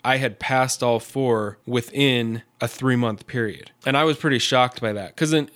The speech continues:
I don't know, in real life terms, like, I was new at the job. The first three months,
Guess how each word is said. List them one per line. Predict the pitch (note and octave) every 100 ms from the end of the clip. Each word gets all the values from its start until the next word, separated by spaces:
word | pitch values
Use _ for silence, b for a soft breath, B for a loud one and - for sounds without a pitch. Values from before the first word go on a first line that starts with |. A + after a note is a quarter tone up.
| -
I | D3+
don't | C#3+
know, | A#2+
in | A#2 C3
real | D#3+ D#3
life | C#3+ B2
terms, | - C#3+ B2+ A#2
like, | A2+ G#2+ - -
I | B2
was | B2 A#2
new | C3 D3+
at | C#3+
the | C#3
job. | A#2+ B2 A#2 A#2 - -
The | A#2
first | D#3 D#3+ -
three | D3 C3+
months, | B2 B2 B2 - -